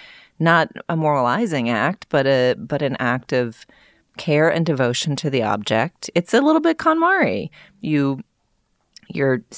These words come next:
you're focusing on the artifact, the thing that has been made. You're, you're giving it the respect of your full attention and your full brain.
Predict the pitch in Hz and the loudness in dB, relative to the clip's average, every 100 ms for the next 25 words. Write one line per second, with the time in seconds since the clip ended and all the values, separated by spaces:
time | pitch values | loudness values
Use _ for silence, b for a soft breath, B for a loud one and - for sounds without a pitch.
0 | - 147 139 - 156 160 175 165 143 131 | -8 -2 -2 0 0 0 -2 0 0 0
1 | 131 127 - 127 131 120 117 - 110 110 | 0 -2 -4 -2 0 2 0 0 0 -2
2 | - 131 - 131 147 120 127 117 110 107 | -6 -8 -4 -2 -2 -2 -2 0 0 0
3 | 107 - - 127 120 - 123 120 117 139 | -2 -6 -4 -2 -2 -2 -2 -2 0 2
4 | 147 143 - 120 120 - 113 - 117 117 | 2 2 0 -2 -2 -2 -4 -4 -4 -4
5 | - 131 135 - 127 - 117 113 117 - | 0 0 0 -2 -4 -2 0 0 0 0
6 | 135 123 117 104 98 | 0 0 -2 -2 -2